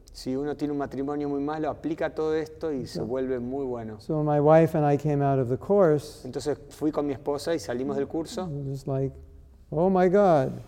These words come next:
Speaker 1: Dijimos, "Oh, Dios mío.
Speaker 2: How many people need this?
Speaker 1: ¿Cuánta gente necesita esto?
Speaker 2: How many people are getting divorced right now because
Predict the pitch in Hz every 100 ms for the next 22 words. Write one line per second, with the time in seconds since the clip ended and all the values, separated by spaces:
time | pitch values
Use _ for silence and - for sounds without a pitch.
0 | - - - 120 226 160 165 147 131 151
1 | 135 135 170 196 208 208 202 190 208 175
2 | 175 190 196 143 131 123 - 165 185 185
3 | 180 185 185 175 165 151 143 165 170 190
4 | 185 185 202 185 190 180 165 151 165 170
5 | 151 156 180 170 151 147 143 143 147 165
6 | 139